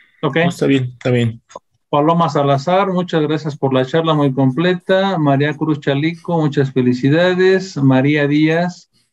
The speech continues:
Speaker 1: esas revisiones hacen falta en todo el país para los médicos que se dedican a pequeñas especies, ya que por lo menos por acá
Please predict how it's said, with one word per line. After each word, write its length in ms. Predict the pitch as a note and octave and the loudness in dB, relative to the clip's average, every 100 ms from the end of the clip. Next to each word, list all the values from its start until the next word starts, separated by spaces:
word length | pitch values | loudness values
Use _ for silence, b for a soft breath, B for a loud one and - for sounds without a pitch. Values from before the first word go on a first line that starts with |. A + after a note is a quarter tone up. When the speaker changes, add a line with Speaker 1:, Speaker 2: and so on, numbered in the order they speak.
| _ _ _ _ | _ _ _ _
Speaker 1:
esas 220 | F#3 G3+ | -2 0
revisiones 680 | G3+ E3 D3+ D#3+ F#3 F#3+ F#3+ F#3 | 0 2 0 2 0 0 -2 -2
hacen 380 | F3+ F3+ F3 | -4 -2 -4
falta 500 | - F3 F3 F#3+ F#3 | 0 -2 -2 0 0
en 220 | D#3 C#3 C3+ | 2 0 0
todo 240 | D#3+ E3 | 0 2
el 140 | D3+ | 0
país 360 | D3 C#3 C#3+ D3+ | 0 0 0 -2
para 260 | - C#3+ C3 | -4 -2 -2
los 200 | C3 C3 | -2 -2
médicos 440 | C#3+ D3+ D3 C#3+ | -2 -4 -8 -8
que 120 | - | -4
se 140 | C3+ B2 | -2 0
dedican 480 | B2 B2 C#3 D3 C3+ | 0 0 -2 0 0
a 80 | |
pequeñas 480 | B2+ A#2+ C3+ C3+ B2+ | -2 -2 0 0 0
especies, 600 | B2 - C#3+ C#3+ C3+ A2+ | -8 -2 -2 0 -2 -2
ya 180 | B2 D#3 | -2 -2
que 100 | D#3 | -4
por 180 | - C3 | -2 0
lo 140 | B2+ | 2
menos 420 | C3+ C#3+ E3 E3+ | 2 2 0 -2
por 220 | - B2+ A#2+ | -2 -2 -2
acá 480 | A#2+ D3 E3+ G#3+ | -2 -2 -2 -4